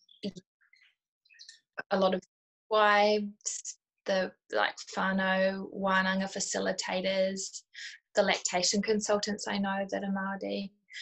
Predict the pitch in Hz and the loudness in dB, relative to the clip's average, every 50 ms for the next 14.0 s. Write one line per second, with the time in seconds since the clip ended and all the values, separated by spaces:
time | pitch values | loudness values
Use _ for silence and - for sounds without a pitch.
0 | - _ _ _ - 202 196 202 196 196 - - - 190 196 190 190 - - - | -16 _ _ _ 0 2 4 4 4 4 2 2 2 0 0 0 -2 -4 -4 -2
1 | - - - - 202 185 185 185 180 180 185 185 180 - _ - - - 185 180 | -2 -2 -2 0 0 0 2 2 2 2 0 0 -4 -8 _ -14 -8 -4 -2 0
2 | 180 180 180 180 180 180 180 180 180 180 - _ _ - 175 175 170 165 - - | 2 2 2 2 2 2 0 -2 -4 -6 -12 _ _ -6 -6 -4 -4 -4 -6 -6
3 | - - - - - - - _ - 202 190 190 190 190 190 190 190 190 - - | -8 -6 -6 -6 -6 -8 -8 _ -2 0 2 2 4 4 4 2 2 0 -4 -8
4 | - _ _ _ _ _ _ _ _ _ _ _ _ _ - - - _ _ _ | -10 _ _ _ _ _ _ _ _ _ _ _ _ _ -8 -8 -8 _ _ _
5 | _ _ _ - 254 208 185 202 208 208 190 - - 190 - - - 208 190 185 | _ _ _ 2 4 4 6 4 2 -2 -2 -2 -2 -2 -2 0 2 2 4 4
6 | 185 180 - _ _ _ _ _ _ _ _ _ _ _ _ _ _ _ _ _ | 4 2 0 _ _ _ _ _ _ _ _ _ _ _ _ _ _ _ _ _
7 | _ _ _ _ _ - 202 202 - 220 208 202 196 190 190 185 185 202 208 208 | _ _ _ _ _ -18 -6 2 4 4 6 6 6 6 6 6 6 6 6 6
8 | 202 190 185 180 180 - _ - - - _ _ - 190 185 190 190 185 185 190 | 6 6 4 4 2 0 _ -10 -20 -20 _ _ -6 -4 -2 -2 -2 -4 -2 -2
9 | 185 185 185 202 208 208 - - - 190 180 180 180 175 180 180 - - 202 190 | -2 -2 0 0 0 -2 -2 0 0 0 2 2 0 0 0 -2 -2 0 0 0
10 | 190 185 180 - - - 185 180 180 185 190 190 190 190 185 196 - - - 185 | 0 0 2 0 0 0 2 0 0 0 -2 -2 -2 -2 -2 -2 -2 -2 -2 -2
11 | 180 180 180 - _ - 180 180 - - 185 190 185 175 170 180 180 185 185 190 | -2 -2 -4 -8 _ -8 -4 -4 -4 -4 -4 -2 0 0 0 0 -2 -4 -8 -8
12 | 190 - 190 185 - - - - - - _ _ - - - - _ _ _ - | -4 -2 -2 0 0 0 -2 -4 -6 -8 _ _ -16 -16 -16 -16 _ _ _ -8
13 | - - - - 196 196 202 196 190 190 185 185 180 180 175 - - - - | -4 -2 2 4 4 4 4 4 2 2 2 0 0 0 0 -2 -2 -2 -4